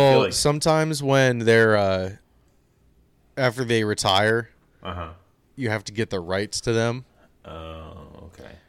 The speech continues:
Speaker 1: So if they're in the Hall of Fame, I guess it's easier somehow. You're
Speaker 2: Weird.
Speaker 1: back as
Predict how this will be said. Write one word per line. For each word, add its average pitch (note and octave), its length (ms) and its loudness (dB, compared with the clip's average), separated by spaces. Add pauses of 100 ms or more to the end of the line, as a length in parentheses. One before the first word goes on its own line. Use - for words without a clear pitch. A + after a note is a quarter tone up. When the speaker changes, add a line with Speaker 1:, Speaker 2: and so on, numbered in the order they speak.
(360)
Speaker 1:
So G2+ 480 -2
if B2 200 -6
they're A#2+ 160 2
in A#2 60 -2
the A2 80 -2
Hall G2+ 260 2
of F#2+ 80 -6
Fame, G2+ 360 -2
I F#2 80 -2
guess F#2+ 240 -6
it's - 140 -14
easier F#2 400 -8
somehow. F#2 460 -6 (1500)
You're G#2+ 180 -4
Speaker 2:
Weird. F2 80 -6
Speaker 1:
back F#2+ 260 2
as F#2+ 360 -6